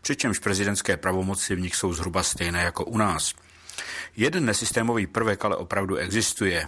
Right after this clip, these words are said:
Je jím postup v případě smrti nebo odstoupení prezidenta. Ten je přežitkem z dob před zavedením přímé volby.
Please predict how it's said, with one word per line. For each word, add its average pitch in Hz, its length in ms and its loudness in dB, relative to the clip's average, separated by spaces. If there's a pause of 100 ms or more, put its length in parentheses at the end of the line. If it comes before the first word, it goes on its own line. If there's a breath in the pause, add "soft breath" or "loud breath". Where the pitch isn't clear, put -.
(160)
Je 95 200 -4
jím 107 280 2
postup - 480 -4
v - 80 -8
případě 98 420 -2
smrti 90 460 -2
nebo 90 200 -2
odstoupení 90 560 -4
prezidenta. 98 760 0 (600 loud breath)
Ten 120 240 2
je 117 120 2
přežitkem 101 560 -2
z 80 100 -2
dob 95 220 -2
před - 240 -2
zavedením 92 480 -2
přímé 87 360 0
volby. 101 380 0